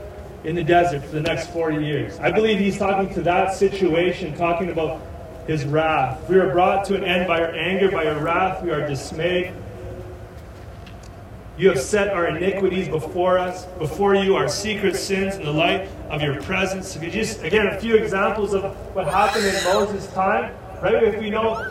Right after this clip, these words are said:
the story when Moses went up on the mountain to get the Ten Commandments, the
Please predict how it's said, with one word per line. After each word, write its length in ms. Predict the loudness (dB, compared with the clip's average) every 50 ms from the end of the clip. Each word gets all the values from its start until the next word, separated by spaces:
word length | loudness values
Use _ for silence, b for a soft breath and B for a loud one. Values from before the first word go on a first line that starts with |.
| -8 -6
the 80 | -6 -6
story 300 | -2 2 4 6 6 6
when 140 | 6 4 2
Moses 400 | 2 4 4 4 4 2 -2 -2
went 120 | 0 0
up 140 | 0 0 0
on 120 | -2 -2
the 60 | -2 -2
mountain 640 | -2 0 0 0 0 0 -2 -2 -2 -4 -2 -2
to 100 | -2 0
get 240 | 2 2 2 2 2
the 300 | 0 0 0 0 -2 -4 -8 -8 -4
Ten 300 | 0 0 0 0 -2 -4
Commandments, 800 | -6 -4 -2 0 0 0 0 0 -2 -4 -4 -6 -6 -8 -10 -12 -12 -14 -14 -8 -4
the 140 | -2 -2